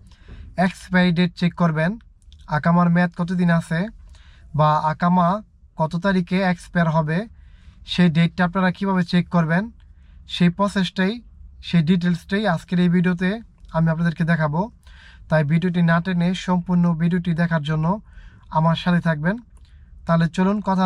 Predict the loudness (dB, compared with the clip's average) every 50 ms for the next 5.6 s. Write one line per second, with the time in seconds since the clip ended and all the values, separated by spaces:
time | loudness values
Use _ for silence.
0 | 2 2 2 2 0 0 -2 -2 -2 -2 -2 -2 -2 -4 -6 -6 -6 -8 -10 -12
1 | -14 -18 -20 -20 -20 -20 -20 -20 _ _ _ _ _ -4 0 0 4 6 6 8
2 | 8 8 8 8 6 6 4 4 6 6 6 6 6 6 6 4 4 2 0 0
3 | 2 2 4 4 4 4 2 0 -2 -2 -2 -2 -6 -10 _ _ _ _ _ _
4 | _ _ _ _ _ _ _ 0 2 2 2 2 2 2 4 4 4 2 4 4
5 | 6 6 8 8 6 6 4 4 2 2 2 2